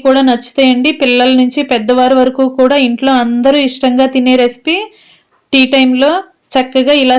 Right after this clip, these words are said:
స్నాక్స్ ప్రిపేర్ చేసి ఫ్యామిలీకి సర్వ్ చేయండి. పిల్లలు స్కూల్ నుంచి వచ్చేసరికి కూడా మనం అప్పటికప్పుడు అన్-, ఈ ప్రాసెస్ కూడా చేసి పిల్లలకు పెట్టొచ్చండి. కంప్లీట్ చేసి పిల్లలకి సర్వ్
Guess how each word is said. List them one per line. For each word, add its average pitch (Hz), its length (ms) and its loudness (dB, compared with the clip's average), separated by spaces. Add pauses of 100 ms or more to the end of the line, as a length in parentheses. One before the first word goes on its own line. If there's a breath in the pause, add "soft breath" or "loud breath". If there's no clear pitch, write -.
స్నాక్స్ 247 420 -2
ప్రిపేర్ 269 420 0
చేసి 254 240 0 (100)
ఫ్యామిలీకి 262 500 0 (100)
సర్వ్ 254 280 2
చేయండి. 269 340 0 (100)
పిల్లలు 254 300 0
స్కూల్ 262 280 0
నుంచి 269 180 -2 (100)
వచ్చేసరికి 262 680 -2
కూడా 269 260 2 (540 soft breath)
మనం 269 260 0
అప్పటికప్పుడు 254 640 -2
అన్-, 262 120 -2 (260)
ఈ - 20 4 (100)
ప్రాసెస్ 254 380 0 (100)
కూడా 262 180 2 (120)
చేసి 262 220 0 (100)
పిల్లలకు 254 400 0
పెట్టొచ్చండి. 262 680 -2 (180)
కంప్లీట్ 254 400 -2
చేసి 262 240 0 (120)
పిల్లలకి 247 380 -2
సర్వ్ 254 200 2